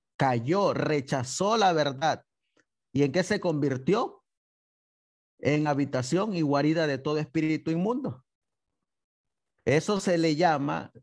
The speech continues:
que Dios ha permitido que llegue un espíritu de error para que se crea la mentira.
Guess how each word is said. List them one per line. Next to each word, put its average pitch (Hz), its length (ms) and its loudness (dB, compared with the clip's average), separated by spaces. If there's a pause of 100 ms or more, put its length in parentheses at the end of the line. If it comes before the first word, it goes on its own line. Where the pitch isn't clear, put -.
(420)
que 120 160 0
Dios 165 480 2
ha 151 220 2
permitido 151 800 -2
que 127 180 -2
llegue 147 320 0
un 147 220 -2
espíritu 135 640 -2
de 117 80 -2
error 160 360 -2
para 123 240 -2
que 110 120 -4
se 110 200 -6
crea 131 280 0
la 113 140 0
mentira. 92 640 -6